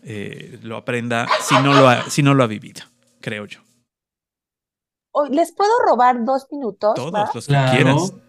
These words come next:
Speaker 2: No,
Speaker 1: todos.
Speaker 2: les voy a platicar algo.
Speaker 1: Ven acá.
Speaker 2: Un día iba yo saliendo, estaba yo en la secundaria,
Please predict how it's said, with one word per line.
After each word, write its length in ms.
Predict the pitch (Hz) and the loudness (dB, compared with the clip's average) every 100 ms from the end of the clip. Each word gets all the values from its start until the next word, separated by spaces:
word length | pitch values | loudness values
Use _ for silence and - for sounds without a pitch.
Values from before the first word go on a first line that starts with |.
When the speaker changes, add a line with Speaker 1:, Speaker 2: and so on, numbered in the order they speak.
| 117 | 0
Speaker 2:
No, 220 | 143 214 | 0 0
Speaker 1:
todos. 40 | |
Speaker 2:
les 180 | 226 254 | 0 0
voy 120 | 277 | 6
a 120 | 330 - | 6 6
platicar 480 | - - 214 240 | 4 2 2 2
algo. 480 | 226 214 202 175 160 | 2 2 -2 -8 -10
Speaker 1:
Ven 120 | 131 131 | -18 -20
acá. 200 | - 311 | -14 -8
Speaker 2:
Un 120 | 330 | -4
día 460 | 311 285 277 330 - - | 0 2 2 -2 -10 -10
iba 240 | 233 247 | -4 -2
yo 160 | 247 233 | -2 -4
saliendo, 400 | 240 233 226 240 | -6 -6 -6 -8
estaba 260 | 247 240 | -8 -6
yo 120 | 240 233 | -6 -6
en 60 | |
la 100 | 240 | -8
secundaria, 920 | 247 214 - 190 214 214 202 196 - | -8 -12 -14 -4 0 0 0 -4 -6